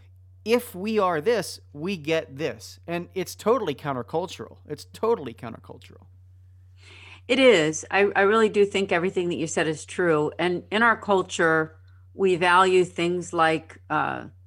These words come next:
Speaker 2: li-, timeless, you know, timeless beauty and, and agelessness, and people who, um, can be productive all the way from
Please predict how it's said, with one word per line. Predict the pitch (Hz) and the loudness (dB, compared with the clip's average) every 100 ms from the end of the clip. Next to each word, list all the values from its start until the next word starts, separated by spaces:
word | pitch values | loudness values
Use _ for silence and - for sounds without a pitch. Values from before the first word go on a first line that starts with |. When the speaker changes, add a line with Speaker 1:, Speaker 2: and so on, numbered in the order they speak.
| - - - - - - - - | -20 -20 -20 -20 -20 -20 -20 -18
Speaker 2:
li-, | - - - 139 78 113 - - | -16 -16 -16 -16 -14 -16 -18 -10
timeless, | - 202 233 214 185 - - - | 0 2 2 0 -2 -6 -14 -16
you | - 170 | -8 -6
know, | 156 | -6
timeless | 147 214 208 202 170 | -4 0 0 0 -4
beauty | - 175 180 170 156 | -4 0 2 0 -2
and, | 151 160 160 | -4 -6 -6
and | 160 160 | -4 0
agelessness, | 175 170 - 156 - 147 143 143 - | 0 0 -2 -6 -4 -6 -8 -8 -8
and | 165 160 156 - - - - - | -4 -4 -6 -12 -20 -20 -14 0
people | 196 202 185 | 2 4 0
who, | 175 175 165 165 - | 2 2 2 2 0
um, | 147 147 139 139 - - - - - | -2 -4 -4 -10 -16 -20 -20 -20 -6
can | 202 175 | -2 0
be | 185 | 0
productive | - 175 - 180 180 175 160 147 | -2 -8 -2 -2 -2 -4 -4 -2
all | 165 175 | 0 0
the | 175 | 0
way | 170 | 0
from | 170 - 165 156 - | 0 -2 -2 -4 -10